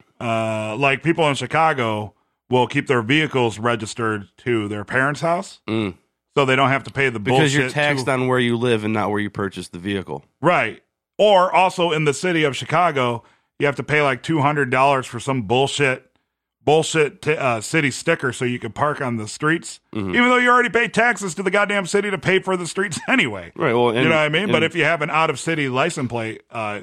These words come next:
Speaker 1: they can't, they can't tax you for that because you're not technically a resident. That's pretty in-,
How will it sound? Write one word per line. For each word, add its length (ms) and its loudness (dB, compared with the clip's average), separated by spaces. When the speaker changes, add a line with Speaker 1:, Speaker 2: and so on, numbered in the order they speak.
Speaker 1:
they 100 2
can't, 220 -8
they 100 0
can't 220 0
tax 240 0
you 40 -8
for 120 -6
that 160 -6
because 200 -8
you're 80 -4
not 160 -6
technically 380 -6
a 40 -2
resident. 360 -4
That's 120 0
pretty 200 4
in-, 180 4